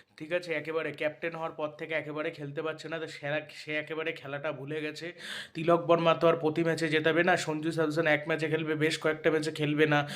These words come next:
কবে খেলবে কোনো ঠিক নেই। সঞ্জু স্যামসন, অভিষেক শর্মা, এদের মধ্যে কোনো ধারাবাহিকতা নেই যে ধারাবাহিকভাবে আমি ম্যাচ জেতাই বা ম্যাচ খেলি, আহ, ধারাবাহিকতা নেই, এই জন্যই হলো প্রবলেম। মানে, ওদের মধ্যে যদি ধারাবাহিকতা থাকতো, তাহলে হয়তো ভারত জিততেও পারতো। আর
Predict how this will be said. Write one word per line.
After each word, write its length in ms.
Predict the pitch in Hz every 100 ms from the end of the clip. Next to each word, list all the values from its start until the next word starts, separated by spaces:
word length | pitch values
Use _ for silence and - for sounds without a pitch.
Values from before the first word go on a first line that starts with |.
| -
কবে 240 | - 151 165
খেলবে 300 | 160 151 165
কোনো 220 | 156 151
ঠিক 240 | 151 151
নেই। 140 | 156 156
সঞ্জু 340 | 160 151 165
স্যামসন, 400 | 160 165 156 170
অভিষেক 340 | 147 147 165 -
শর্মা, 280 | 156 143
এদের 180 | 139 156
মধ্যে 220 | 151 151
কোনো 200 | 151 160
ধারাবাহিকতা 640 | 147 131 143 160 156 151 165
নেই 140 | 165
যে 120 | 156
ধারাবাহিকভাবে 680 | 139 135 143 160 156 156 156
আমি 120 | 156
ম্যাচ 320 | 151 143 143 147
জেতাই 380 | 151 151 147 147 - -
বা 80 | 160
ম্যাচ 300 | 160 160 156
খেলি, 360 | 156 151 147 147 - -
আহ, 120 | 147
ধারাবাহিকতা 680 | 143 156 165 165 170 165 160
নেই, 180 | 147 147
এই 120 | 147
জন্যই 220 | 160 156
হলো 220 | 156 156
প্রবলেম। 420 | 156 139 139 131
মানে, 280 | 123 139 147
ওদের 240 | 143 151 156
মধ্যে 220 | 156 160
যদি 200 | 160 160
ধারাবাহিকতা 640 | 147 143 147 156 156 151
থাকতো, 320 | 156 151 - 170
তাহলে 300 | 143 147 147
হয়তো 240 | 147 151
ভারত 240 | 135 147
জিততেও 360 | 147 139 - 151
পারতো। 460 | 143 127 - 113 113 - - - 135
আর 220 | 135